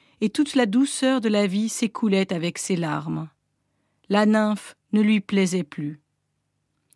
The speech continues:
Il n'en passait pas moins les nuits, mais par devoir dans la grotte profonde, elle ardente, lui sans ardeur. Mais le jour, il allait s'asseoir sur les pierres des grèves,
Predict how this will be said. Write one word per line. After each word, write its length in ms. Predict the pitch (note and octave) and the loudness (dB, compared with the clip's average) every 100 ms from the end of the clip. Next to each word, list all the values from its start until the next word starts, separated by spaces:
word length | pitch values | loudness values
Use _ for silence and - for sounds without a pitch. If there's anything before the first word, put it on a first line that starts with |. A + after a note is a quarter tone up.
| _ _ | _ _
Il 180 | B3 B3+ | 6 6
n'en 140 | D#4 | 6
passait 340 | F#4 F4 - F#4+ | 2 -4 -2 -2
pas 160 | D#4+ | 2
moins 180 | D4 D4+ | 4 4
les 140 | C#4+ A3+ | 4 4
nuits, 340 | A#3 B3 A#3 - - - | 4 4 2 -2 -20 -2
mais 120 | G#3+ | 0
par 240 | G3+ A3 G3+ | 2 2 2
devoir 680 | A3+ A#3 B3 C#4 F#3 E3+ - | 2 2 2 2 2 -4 -4
dans 140 | F#3+ G3 | 0 0
la 100 | G3 | 0
grotte 380 | F3 G3+ G3 | 0 -2 -2
profonde, 640 | - G3+ - - E3 D#3 B2+ - - | -6 -8 -6 -6 -4 -4 -8 -14 -4
elle 300 | - C4 C4+ | 2 4 4
ardente, 640 | A#3 G#3 F3+ G3 F#3 - - - - | 2 0 0 0 0 -4 -16 -8 2
lui 320 | A3+ B3+ B3+ | 4 6 4
sans 320 | - C#4 B3 | 4 2 4
ardeur. 640 | A3+ G3+ F3+ E3+ D#3+ D#3 E3 _ _ _ _ _ _ G#3+ | 2 0 0 0 -2 -4 -10 _ _ _ _ _ _ 2
Mais 200 | B3 B3+ | 4 4
le 240 | A3+ A3+ | 4 4
jour, 440 | G3 C#4 C#4+ G3+ - - - - | 4 4 4 2 -6 -20 -10 2
il 160 | A#3+ | 4
allait 180 | C#4 C#4 | 6 4
s'asseoir 540 | C#4 D#4 D4 D4+ D4 | 2 -2 0 2 2
sur 160 | C#4+ A#3+ | 2 0
les 160 | A3 G#3+ | 0 0
pierres 360 | - C4 A#3+ | 2 2 2
des 140 | G3+ F3+ | 0 0
grèves, 460 | F#3+ G#3 F#3+ E3+ | 2 2 2 -2